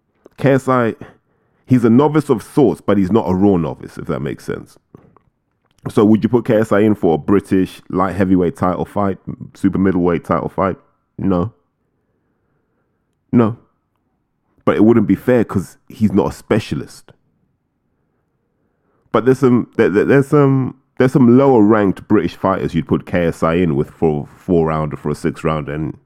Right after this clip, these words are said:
he'd be competitive and he'd put, potentially win. You know, th-, this isn't,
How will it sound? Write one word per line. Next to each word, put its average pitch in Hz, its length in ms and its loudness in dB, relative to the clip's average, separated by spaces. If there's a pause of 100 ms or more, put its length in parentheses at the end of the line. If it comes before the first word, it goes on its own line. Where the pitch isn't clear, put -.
(120)
he'd 87 120 -2
be 87 120 -2
competitive 80 480 -4
and 87 80 -2
he'd - 260 -10
put, - 320 -10
potentially 92 540 -2
win. - 280 -2 (1800)
You 92 80 2
know, 92 80 0
th-, 90 140 -2
this 113 240 2
isn't, 135 400 2